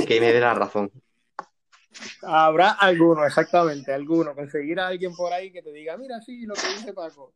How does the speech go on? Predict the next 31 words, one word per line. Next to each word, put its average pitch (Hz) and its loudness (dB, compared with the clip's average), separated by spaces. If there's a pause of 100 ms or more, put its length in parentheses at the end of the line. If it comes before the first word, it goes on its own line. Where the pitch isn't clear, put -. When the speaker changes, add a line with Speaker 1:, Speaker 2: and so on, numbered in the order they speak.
Speaker 1:
El 123 -6
que 143 0
haya 160 4
visto 160 0
fútbol 139 -2
antiguo 131 -4
y 127 -2
el 123 -6
que 135 -2
haya 131 0
visto 127 -4
partidos 120 -2
completos 113 -4
antiguos, 147 -2 (320)
me 107 -6
sabrá 107 -4
decir. - -14 (1000)
Speaker 2:
Venga. 110 -20 (640)
Ahí 123 -8
como 160 -4
quiera, 165 -2
te 139 -10
dejo 135 -12
la 156 -8
puya, 185 -10 (640)
que 143 -14
la 131 -14
gente 135 -14
nos 135 -10
diga. 117 -20 (200)
Speaker 1:
Bueno, 117 0